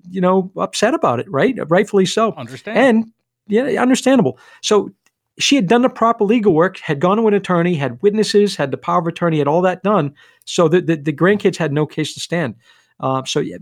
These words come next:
Speaker 1: again, when you look at beneficiary designations and then the secondary beneficiaries, um, critically, critically important to make sure that gets done and, and make sure your will has things. If you wanna keep somebody out of the will, you wanna name them,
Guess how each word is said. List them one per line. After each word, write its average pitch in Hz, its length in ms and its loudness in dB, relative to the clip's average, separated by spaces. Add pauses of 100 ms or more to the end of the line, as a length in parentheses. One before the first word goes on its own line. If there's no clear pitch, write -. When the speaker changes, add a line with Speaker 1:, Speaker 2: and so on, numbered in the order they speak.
(120)
Speaker 1:
again, 175 240 2
when 156 100 0
you 185 100 4
look 240 140 2
at 202 120 0
beneficiary 180 440 0
designations 160 680 -2
and 151 120 2
then 156 120 2
the 139 60 -2
secondary 165 500 2
beneficiaries, 170 680 0 (360)
um, 151 260 0
critically, 214 420 0 (280)
critically 240 360 0
important 180 280 0
to 160 40 -2
make 165 140 0
sure 160 140 0
that 147 180 0
gets 139 160 -6
done 147 320 0
and, 131 300 -6
and 127 100 -6
make 165 140 0
sure 185 160 2
your 156 120 4
will 156 220 2
has 143 220 -2
things. 151 260 0
If 127 100 -2
you 143 80 2
wanna 175 240 0 (300)
keep 190 240 -2
somebody 165 400 0
out 151 100 2
of 175 60 2
the 185 60 2
will, 202 280 2 (320)
you 151 120 0
wanna 131 180 -2
name 147 320 2
them, 214 360 2